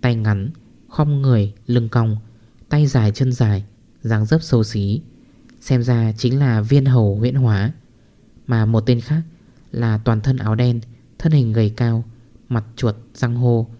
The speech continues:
hình dạng dữ tợn. Ngay tại thời điểm Trường Sinh nhíu mày quan sát, Dư Nhất đã kéo ra vô tiễn thần cung, hướng về phía nam tử áo đen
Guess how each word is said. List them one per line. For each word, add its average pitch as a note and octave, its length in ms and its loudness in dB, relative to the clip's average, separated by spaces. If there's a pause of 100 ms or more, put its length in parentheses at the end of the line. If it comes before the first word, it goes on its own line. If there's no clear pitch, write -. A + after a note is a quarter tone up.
(220)
hình A2+ 180 -4
dạng A#2 280 -4
dữ B2+ 220 -2
tợn. A#2+ 140 -2 (960)
Ngay D3 140 0
tại A#2+ 200 -6
thời A2+ 160 -2
điểm G#2+ 260 0
Trường G#2+ 200 -2
Sinh B2+ 220 -4
nhíu A#2+ 120 -2
mày C3 160 -2
quan A#2 180 -2
sát, D3 220 -2 (560)
Dư B2+ 120 0
Nhất B2+ 240 -2 (140)
đã A#2+ 260 -6
kéo A2 200 -2
ra A#2+ 240 -2
vô A#2+ 180 -2
tiễn A2+ 200 -6
thần B2+ 180 -2
cung, A2+ 240 0 (560)
hướng C#3 140 0
về D3+ 140 4
phía A2+ 280 0
nam D3+ 240 -2
tử C3 100 2
áo G#2+ 180 0
đen A#2+ 280 -2